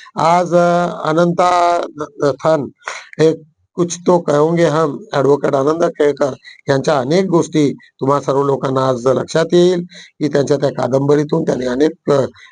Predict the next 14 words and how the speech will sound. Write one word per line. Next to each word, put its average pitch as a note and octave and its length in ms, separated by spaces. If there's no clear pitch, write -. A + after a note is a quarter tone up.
महत्वाचे D3 500
उद्दिष्ट C3 440
के-, D#3 340
केलेले D3+ 400
आहेत. F3 240
हेच F#3+ 460
आमचे F#3 280
मित्र F3+ 460
आज, D3 300
अ, C#3 920
विनायक, C#3+ 640
अ, C3+ 260
विनायक C3 500
जामगडे C#3 560